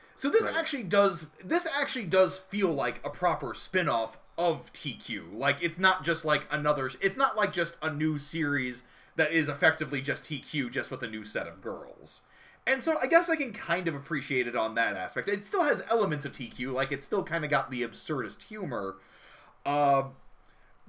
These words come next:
Speaker 1: but at the very, but, you know, it actually does feel pretty distinct from T Q.
Speaker 2: Mm-hmm.
Speaker 1: I, I think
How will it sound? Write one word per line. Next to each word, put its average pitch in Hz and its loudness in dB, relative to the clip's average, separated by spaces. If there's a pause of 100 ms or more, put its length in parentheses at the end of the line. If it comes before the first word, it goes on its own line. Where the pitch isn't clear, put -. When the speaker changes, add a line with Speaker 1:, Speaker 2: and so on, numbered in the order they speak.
(280)
Speaker 1:
but 339 10
at 320 8
the 254 -2
very, 214 6
but, 220 2
you 220 -2
know, 180 2
it 247 0
actually 285 2
does 196 2 (140)
feel 277 2
pretty 214 -4
distinct 151 -4
from 117 -10
T 101 -14
Q. 92 -10 (500)
Speaker 2:
Mm-hmm. 113 -10
Speaker 1:
I, - -4
I 294 2
think 466 -4